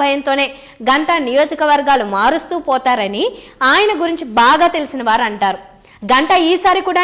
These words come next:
నియోజకవర్గం మార్చాలని చూస్తున్నారు. అయితే ఎక్కడి నుంచి పోటీ చేయాలో అర్థం కావడం లేదు. చింతకాయల అయ్యన్న పాత్రుడు ఈ ఎన్నికల్లో తాను నర్సీపట్నం నుంచే పోటీ చేయాలని భావిస్తున్నారు.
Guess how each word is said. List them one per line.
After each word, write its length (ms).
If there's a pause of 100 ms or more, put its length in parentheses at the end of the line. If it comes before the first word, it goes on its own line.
(120)
నియోజకవర్గం 720 (120)
మార్చాలని 540
చూస్తున్నారు. 460 (380)
అయితే 180 (220)
ఎక్కడి 280
నుంచి 200 (100)
పోటీ 340
చేయాలో 360 (140)
అర్థం 320
కావడం 360
లేదు. 160 (180)
చింతకాయల 540
అయ్యన్న 240 (100)
పాత్రుడు 380 (400)
ఈ 20 (140)
ఎన్నికల్లో 440 (120)
తాను 180 (100)
నర్సీపట్నం 640
నుంచే 200 (100)
పోటీ 320
చేయాలని 420
భావిస్తున్నారు. 580